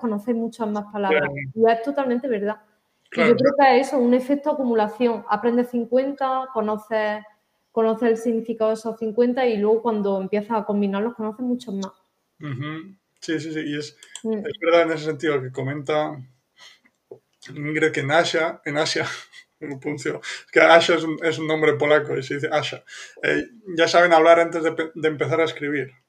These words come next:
Speaker 2: Claro, pero vamos, que nosotros hacemos lo mismo, es cierto.
Speaker 1: Mm.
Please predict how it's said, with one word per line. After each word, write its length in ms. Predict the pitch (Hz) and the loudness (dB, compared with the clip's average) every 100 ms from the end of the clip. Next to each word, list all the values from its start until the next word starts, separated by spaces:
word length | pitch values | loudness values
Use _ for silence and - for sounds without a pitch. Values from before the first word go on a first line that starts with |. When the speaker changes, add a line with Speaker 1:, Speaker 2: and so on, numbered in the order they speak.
| _ _ - | _ _ 4
Speaker 2:
Claro, 240 | 175 135 | 4 4
pero 140 | 143 156 | 2 0
vamos, 220 | 156 127 | -2 -4
que 60 | |
nosotros 360 | 139 131 151 151 | -8 -6 -4 -2
hacemos 320 | 151 156 151 | -2 -4 -4
lo 80 | - | -6
mismo, 260 | 151 139 131 | -8 -8 -12
es 100 | - | -6
cierto. 320 | 151 147 - | -6 -6 -10
Speaker 1:
Mm. 180 | 214 | -12